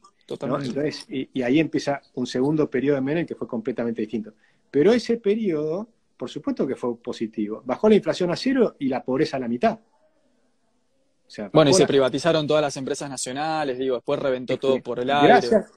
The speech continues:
Speaker 2: no, no, no, no, no, no. Eh, se privatizaron las empresas nacionales, gracias a eso podemos tener esta conversación. Porque si estaba Entel, esta conversación no la podíamos tener.
Speaker 1: No, pero eso es una falacia, ahí me está metiendo
Speaker 2: No, no
Speaker 1: un
Speaker 2: es una
Speaker 1: chamullo,
Speaker 2: falacia.
Speaker 1: Agus, porque claro,
Speaker 2: No,
Speaker 1: no ti-,
Speaker 2: no.
Speaker 1: eh, por el medio hay treinta años entre eso y lo que
Speaker 2: No, no,
Speaker 1: tenemos
Speaker 2: no, no,
Speaker 1: ahora.
Speaker 2: pero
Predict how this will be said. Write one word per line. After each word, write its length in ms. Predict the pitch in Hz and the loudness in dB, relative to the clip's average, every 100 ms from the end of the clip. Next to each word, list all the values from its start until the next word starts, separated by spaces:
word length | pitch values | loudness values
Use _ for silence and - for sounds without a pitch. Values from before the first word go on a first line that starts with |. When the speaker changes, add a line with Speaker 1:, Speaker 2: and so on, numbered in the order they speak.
| _ _ - | _ _ -4
Speaker 2:
no, 160 | 190 | 0
no, 220 | 208 143 - _ _ | 0 -2 -6 _ _
no, 140 | 147 160 | -8 -6
no, 180 | 120 - - | -8 -12 -14
no, 80 | 131 | -12
no. 140 | 110 _ _ _ _ _ _ _ _ _ _ - | -12 _ _ _ _ _ _ _ _ _ _ -16
Eh, 200 | 110 - | -16 -10
se 180 | - 113 | -8 -4
privatizaron 580 | 113 110 110 - 240 | -4 -4 -4 0 2
las 140 | 226 - | 2 -2
empresas 320 | 147 160 151 | -6 -6 -6
nacionales, 380 | 151 165 190 240 | -6 -4 -4 -4
gracias 360 | 151 147 147 160 | -4 -8 -8 -6
a 60 | |
eso 240 | 170 233 220 | -6 -6 -6
podemos 240 | 143 135 | -6 -6
tener 140 | 127 | -8
esta 120 | 117 117 | -8 -8
conversación. 640 | 117 110 - 107 190 - _ _ _ _ _ _ _ _ | -10 -10 -12 -6 -6 -6 _ _ _ _ _ _ _ _
Porque 200 | 110 104 | -12 -10
si 120 | 110 | -10
estaba 200 | 107 139 | -4 -4
Entel, 460 | 139 131 175 226 - | -4 0 0 0 -6
esta 220 | - 127 | -10 -8
conversación 460 | 117 117 110 104 180 | -6 -6 -8 -6 -4
no 80 | 143 | -6
la 100 | 110 | -6
podíamos 320 | 113 107 107 | -8 -8 -6
tener. 180 | 151 160 | -4 -2
Speaker 1:
No, 200 | 143 139 | -4 -4
pero 100 | 156 | -2
eso 120 | 214 | 0
es 60 | 208 | 0
una 120 | 156 | 0
falacia, 520 | 143 139 139 - 117 | -2 -4 -4 -6 -4
ahí 80 | 147 | -4
me 80 | 170 | -4
está 140 | 165 | -6
metiendo 280 | 151 135 214 | -2 2 4
Speaker 2:
No, 40 | |
no 40 | 220 | 4
Speaker 1:
un 40 | |
Speaker 2:
es 120 | 233 | 2
una 160 | 220 170 | 0 0
Speaker 1:
chamullo, 280 | 143 139 131 | 0 0 0
Speaker 2:
falacia. 180 | 120 139 | 0 2
Speaker 1:
Agus, 240 | 139 123 | 2 0
porque 280 | - 120 113 | -2 -6 0
claro, 260 | 156 160 | 4 4
Speaker 2:
No, 40 | 147 | 2
Speaker 1:
no 140 | 156 | 2
ti-, 100 | 170 | 0
Speaker 2:
no. 60 | 170 | 0
Speaker 1:
eh, 120 | 156 | -2
por 120 | 143 156 | 0 4
el 60 | |
medio 180 | 220 214 | 6 6
hay 60 | 190 | 4
treinta 460 | 190 180 180 233 | 0 0 2 2
años 260 | 208 170 165 | 0 -6 -10
entre 300 | 151 156 160 | -10 -6 -6
eso 200 | 170 160 | -6 -8
y 40 | |
lo 80 | 151 | -8
que 100 | 143 | -2
Speaker 2:
No, 60 | 214 | 0
no, 60 | |
Speaker 1:
tenemos 240 | 240 247 254 | 0 0 0
Speaker 2:
no, 100 | 254 | 2
no, 80 | 254 | 0
Speaker 1:
ahora. 140 | 220 | -2
Speaker 2:
pero 160 | 185 | -4